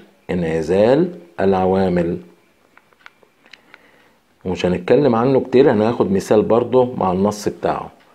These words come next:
وقبل ما أقول النص بنقول، لو قلنا نبات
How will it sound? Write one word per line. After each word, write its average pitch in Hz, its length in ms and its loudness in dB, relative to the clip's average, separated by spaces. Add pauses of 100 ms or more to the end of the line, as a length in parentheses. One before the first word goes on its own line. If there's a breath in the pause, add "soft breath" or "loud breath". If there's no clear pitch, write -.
(500 soft breath)
وقبل 147 300 4
ما 127 80 2
أقول 139 160 4
النص 113 760 -2
بنقول، 95 400 -2 (600 soft breath)
لو 107 160 4
قلنا 98 380 0 (1600 soft breath)
نبات 110 560 2